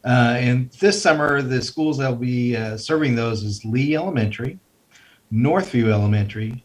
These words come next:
Ogden Elementary, Theodore Roosevelt El-, Elementary,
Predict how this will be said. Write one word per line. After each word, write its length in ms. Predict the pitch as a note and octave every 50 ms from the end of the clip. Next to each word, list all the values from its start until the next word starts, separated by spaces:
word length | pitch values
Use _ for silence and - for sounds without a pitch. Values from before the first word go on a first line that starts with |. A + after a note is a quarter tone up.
| _ _ _
Ogden 400 | D3 D#3+ E3+ F3 D#3 C3 A#2 A2
Elementary, 720 | A2 G#2+ G#2 G2+ G2+ G2+ G2+ G2+ - - G#2 G#2+ G#2+ G#2+ - _ _ _ _ _ _ _ _ _ _ -
Theodore 420 | - D3+ D3+ D3+ D3 C#3+ C#3 C3
Roosevelt 500 | C3 C#3+ D#3+ E3 D3+ C3+ A2+ A2+ G2+ G2+
El-, 260 | G2+ G#2 G#2+ G#2+ - _ A#2
Elementary, 680 | A2+ A#2 A#2 A2 G#2+ G#2 G2+ G#2 A2 A2+ A2+ A2+ B2+ B2+